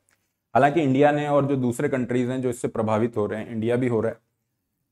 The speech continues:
तो उन्होंने इस चीज़ को शंघाई कॉरपोरेशन ऑर्गेनाइजेशन एससीओ का प्लेटफॉर्म है, वहाँ पे भी उठाया था, इस पे डिस्कशन भी हुआ था, इन सभी मुद्दों पे डिस्कशन हुआ था।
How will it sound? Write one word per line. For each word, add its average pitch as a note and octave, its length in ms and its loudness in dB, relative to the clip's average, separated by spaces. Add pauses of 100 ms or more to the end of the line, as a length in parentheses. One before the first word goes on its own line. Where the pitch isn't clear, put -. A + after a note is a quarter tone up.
(220)
तो C3 80 -2
उन्होंने E3 320 2
इस - 140 -2
चीज़ D3+ 220 2
को E3+ 160 2
शंघाई D3+ 420 2
कॉरपोरेशन C3+ 500 2
ऑर्गेनाइजेशन A#2+ 720 0
एससीओ C#3+ 420 -2
का D3 100 2
प्लेटफॉर्म B2 500 -2
है, A#2+ 80 -8 (420)
वहाँ A2+ 200 -2
पे C3 100 0
भी C3 100 0
उठाया B2+ 300 0
था, B2 120 -2
इस A#2 120 -4
पे A#2 100 -6
डिस्कशन A#2 460 -4
भी C3 80 -2
हुआ A#2 200 0
था, B2 100 -6
इन C3+ 100 -6
सभी C#3+ 240 0
मुद्दों D3+ 260 2
पे D#3 100 0
डिस्कशन C#3 400 -4
हुआ A#2 200 -2
था। - 100 -16